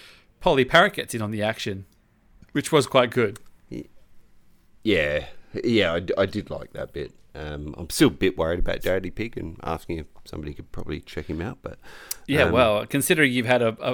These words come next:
Speaker 1: a, you know, a f-, a fallen person out of a tree recently, that <laughs> so you, you, you're, you're obviously sort of going, "Well, is, is,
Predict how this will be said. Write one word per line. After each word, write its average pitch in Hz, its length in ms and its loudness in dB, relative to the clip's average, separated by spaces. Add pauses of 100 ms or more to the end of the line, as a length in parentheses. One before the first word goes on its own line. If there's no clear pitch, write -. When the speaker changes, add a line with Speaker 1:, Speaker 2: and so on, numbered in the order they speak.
(120)
Speaker 1:
a, - 40 -2
you - 100 -6
know, 113 100 -2
a 110 40 0
f-, - 220 -10
a 127 80 -6
fallen 123 720 -2
person 117 340 -2
out 107 60 -4
of 107 100 -6
a 110 40 -8
tree 113 300 -4
recently, 110 680 -6 (140)
that 104 140 0 (120)
<laughs> - 100 0
so - 120 -6
you, - 180 2
you, 151 100 -2 (260)
you're, 156 140 2
you're 160 200 4
obviously 151 420 0
sort 123 180 -6
of 113 100 -6
going, 110 180 -4
"Well, 117 260 2
is, 123 240 -8
is, 127 200 -12